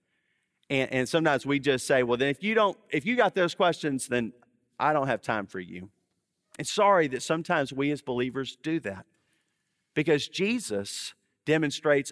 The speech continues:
a different way. He takes time to, to demonstrate the historical reliability of the crucifixion and the resurrection to his own disciples. The men that you would think would have most easily believed are at this point the most guarded in believing.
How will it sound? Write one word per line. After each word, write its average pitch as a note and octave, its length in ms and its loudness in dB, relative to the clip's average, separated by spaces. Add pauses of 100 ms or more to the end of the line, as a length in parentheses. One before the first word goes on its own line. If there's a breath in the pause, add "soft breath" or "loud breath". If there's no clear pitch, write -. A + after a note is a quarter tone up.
(140)
a - 100 0
different E3 480 -2
way. F#2+ 320 -6 (440)
He F3+ 120 2
takes F#3 360 2
time E3 580 0 (420 soft breath)
to, E3 220 2 (200)
to E3+ 120 2
demonstrate C3 880 0 (260)
the D3 120 0
historical F3 720 2
reliability D3 880 2
of C3+ 200 2
the C3 80 -4
crucifixion D3+ 760 -4
and C3 220 -4
the A#2 80 -6
resurrection A2 760 -2
to D#3 140 -2
his C#3 260 -2
own D3+ 240 0
disciples. - 720 -8 (420)
The C#3+ 80 2
men F3+ 220 4
that D3+ 100 -2
you E3 120 -2
would F3 140 0
think E3+ 200 0
would D3+ 100 0
have C3+ 80 -2
most C3+ 300 -2
easily F3 440 -2
believed A2 640 -4 (340 soft breath)
are C#3 240 2
at C#3 160 -2
this F#3+ 220 2
point F#3+ 300 -2
the D3 80 -4
most C#3+ 360 -4
guarded D3+ 460 -2
in C3+ 160 0
believing. C3 460 -6